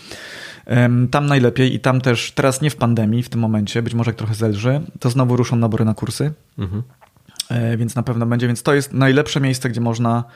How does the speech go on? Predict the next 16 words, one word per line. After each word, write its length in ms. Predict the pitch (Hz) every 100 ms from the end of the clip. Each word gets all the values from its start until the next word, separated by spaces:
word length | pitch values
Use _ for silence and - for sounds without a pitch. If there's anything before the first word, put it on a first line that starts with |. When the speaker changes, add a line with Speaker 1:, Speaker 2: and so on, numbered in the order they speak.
| - _ -
Speaker 1:
zacząć 400 | 110 127 127 127
przygodę 720 | - 113 123 117 120 117 117 - _ _ _
z 80 | 110
improwizacją 720 | 120 - 120 117 123 - 120 120
i 80 | 127
teatralną 640 | 127 117 - 123 123 120
od 140 | -
strony 340 | - 123 120 113
warsztatowej. 640 | 117 - 117 104 - - - - - -
I 60 |
tam 180 | 127 151
uczymy 340 | 147 139 131 127 -
cały 300 | - 135 131
kompleks 640 | - 127 123 123 120 -
różnych 520 | 113 110 110 104 -
umiejętności. 640 | 113 107 101 101 - -